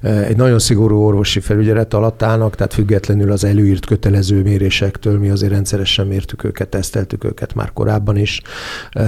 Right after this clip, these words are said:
Ugye a Pánis doktor által vezetett szak-, orvosi stáb azért nagyon-nagyon extrán odafigyel arra, hogy,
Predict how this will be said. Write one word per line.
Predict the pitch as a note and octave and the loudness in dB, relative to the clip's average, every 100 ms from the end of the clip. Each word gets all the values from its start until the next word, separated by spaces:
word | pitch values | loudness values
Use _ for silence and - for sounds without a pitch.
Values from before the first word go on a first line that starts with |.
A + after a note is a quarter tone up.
| G#2 G#2 G#2+ A2 | 2 2 2 0
Ugye | A2+ G#2 G2+ G2+ | 0 2 2 2
a | G#2 G2+ F#2+ | 2 0 -2
Pánis | - G2 G2 | -2 0 0
doktor | G2+ - G2+ | 0 0 0
által | G2 F#2+ | 0 0
vezetett | F#2+ F#2+ G2+ F#2+ | 0 0 -2 -4
szak-, | - G#2 G2 G#2 G2+ | -2 0 2 2 2
orvosi | G#2+ G2 F#2+ G2 | 2 0 0 -2
stáb | - G2 F#2+ | -2 0 0
azért | G2 G2 G2 | 0 0 0
nagyon-nagyon | G2 G2 G2+ G2 G2 G2 A#2 B2 | 0 0 0 0 -2 -4 -6 -4
extrán | G2 - G2+ | -4 -4 -2
odafigyel | G2+ G2 - G2 G2 | -2 -2 -2 -2 -2
arra, | G2 G2+ G#2+ | -2 -2 -4
hogy, | G2 G2+ G2+ G#2+ | -4 -2 -2 -4